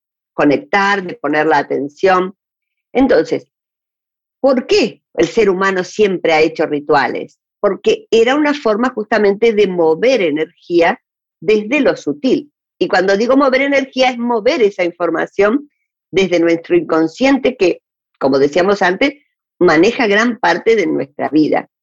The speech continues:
Entonces, a través del arte ritual, simbolizando, yo puedo poner esa información.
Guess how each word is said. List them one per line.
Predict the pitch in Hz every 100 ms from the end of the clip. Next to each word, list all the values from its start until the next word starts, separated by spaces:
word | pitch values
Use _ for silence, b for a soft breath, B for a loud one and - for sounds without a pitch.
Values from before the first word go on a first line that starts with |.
| _ _ _ _
Entonces, | - 285 202 156 135 - _ _ -
a | 180
través | 190 208 330 349
del | 330
arte | 320 302 311
ritual, | 294 294 320 294 262 285 _ _
simbolizando, | - - 247 233 226 208 220 214 208 277 269 226 180 185 294 _ _ _ _
yo | 175 220 302 294 -
puedo | 233 226 214 233 - _ _ _
poner | - 196 214 254
esa | 196 -
información. | 156 147 147 139 131 - - -